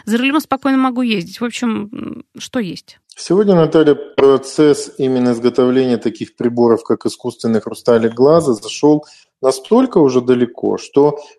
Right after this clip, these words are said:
Speaker 2: ну, ещё, будем так говорить, десять лет назад мы даже не представляли, что будет такая возможность не только в выборе производителей, но и в выборе моделей, которым предлагается сейчас для пациента.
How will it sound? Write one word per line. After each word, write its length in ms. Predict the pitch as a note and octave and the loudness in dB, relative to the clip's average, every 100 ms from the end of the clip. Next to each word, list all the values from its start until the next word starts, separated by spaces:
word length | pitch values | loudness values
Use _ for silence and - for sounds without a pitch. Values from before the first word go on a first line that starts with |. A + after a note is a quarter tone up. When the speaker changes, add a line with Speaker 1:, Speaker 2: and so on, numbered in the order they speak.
| - | -2
Speaker 2:
ну, 100 | C3 | 0
ещё, 340 | D3 C#3+ F#3 E3+ | 0 0 0 0
будем 360 | D3 D#3 C#3+ | 2 0 0
так 180 | D3+ C#3 | 0 2
говорить, 200 | C3+ A#2+ | 0 0
десять 400 | C3+ D3 B2+ - | -2 -2 -4 0
лет 200 | B2+ B2 | 0 2
назад 380 | B2 B2 D3 C#3 | 0 2 0 0
мы 80 | A#2+ | 0
даже 260 | B2 B2 | 0 0
не 160 | B2 B2+ | -2 -2
представляли, 720 | _ - - A#2+ B2 D3 C3 | _ -12 -2 0 4 2 2
что 220 | - - | -2 -8
будет 260 | G#2+ B2+ B2 | -4 -4 -2
такая 380 | G#2 - A#2 A2+ | -4 0 2 4
возможность 800 | A2 - C3 D#3 C#3 G#2+ - _ - _ _ B2+ | 2 0 -2 -2 -2 -6 -6 _ -20 _ _ -2
не 120 | B2 | 0
только 400 | - E3+ E3+ D3+ | 2 2 2 0
в 160 | B2+ | 2
выборе 580 | C3+ C#3+ B2+ B2+ A#2 G#2+ - _ | 2 2 4 2 4 2 -2 _
производителей, 920 | B2 B2 A#2 A#2+ A#2+ A#2+ - G#2 G2+ | 2 2 2 2 0 -4 -6 -2 -2
но 160 | G#2+ A#2+ | 0 0
и 100 | A#2+ | 0
в 80 | A2+ | 0
выборе 400 | C3+ C#3+ C3+ A#2 | -2 0 0 0
моделей, 640 | A2 A#2 A#2 B2+ B2+ A#2 | -2 -2 2 2 4 0
которым 600 | - - A#2 A#2 A2+ G#2 - | -4 -10 -4 -2 -2 -4 -10
предлагается 680 | G#2 G#2+ G#2+ A#2 A2+ - - _ _ _ | -4 -2 2 2 0 -4 -20 _ _ _
сейчас 400 | - - A#2+ A2+ | -14 -2 -2 0
для 180 | A2+ G#2+ | 0 -2
пациента. 720 | G#2+ - - G2+ G2 - | -4 -10 -6 -4 -6 -10